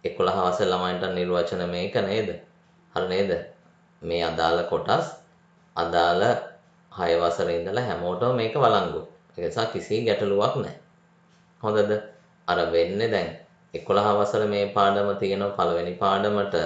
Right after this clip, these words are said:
එයාලට චුට්ටක් මේක තව උසස්ව ටිකක් අමාරු උදාහරණ ටිකක් එක්ක එනවා. එයාලට ඊට පස්සේ ඉගෙන ගන්න තව ලැන්ග්වේජ් එකකුත් එනවා පැස්කල් කියලා.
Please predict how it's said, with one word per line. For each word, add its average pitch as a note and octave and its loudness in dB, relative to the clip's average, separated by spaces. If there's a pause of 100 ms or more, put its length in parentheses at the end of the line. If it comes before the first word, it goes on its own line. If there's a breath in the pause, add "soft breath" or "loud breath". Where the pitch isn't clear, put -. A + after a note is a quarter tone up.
(640)
එයාලට G#2 4
චුට්ටක් A#2 0
මේක G#2+ 0 (600)
තව F3+ 2
උසස්ව D3+ 2 (580)
ටිකක් G2 -4 (280)
අමාරු G2 0
උදාහරණ A2 0
ටිකක් G#2+ -2
එක්ක A#2 -4
එනවා. - 0 (680)
එයාලට F#2+ -2
ඊට F#2 -2
පස්සේ G2 -4
ඉගෙන F#2 -4
ගන්න F#2 -4
තව G#2+ 2
ලැන්ග්වේජ් F#2+ -2
එකකුත් G2+ -2
එනවා A2 -2
පැස්කල් A2 0
කියලා. - -8